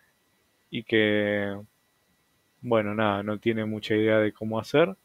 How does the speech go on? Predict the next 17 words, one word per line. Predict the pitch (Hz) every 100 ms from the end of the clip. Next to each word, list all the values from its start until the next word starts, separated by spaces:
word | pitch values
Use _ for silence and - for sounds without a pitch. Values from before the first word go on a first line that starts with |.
| _ _ _ _
Esta | 117 -
es | 107
una | 113 110
guía | 113 117
sencilla | - 107 - 156 - 165 170 _ _ _ _ _ _ _ _ _ _ _ _ _ _ -
para | 110 101 101 98 98 104 147 _ _
aquellas | 113 104 107 -
personas | 107 - 110 101
que | - 104 101 - _ _ _ -
recién | 101 - 113
vuelven | 110 110 107
a | 107 101
comenzar | 104 104 107 101
el |
juego | - 120 120 113 101
y | 101
eso. | 98 -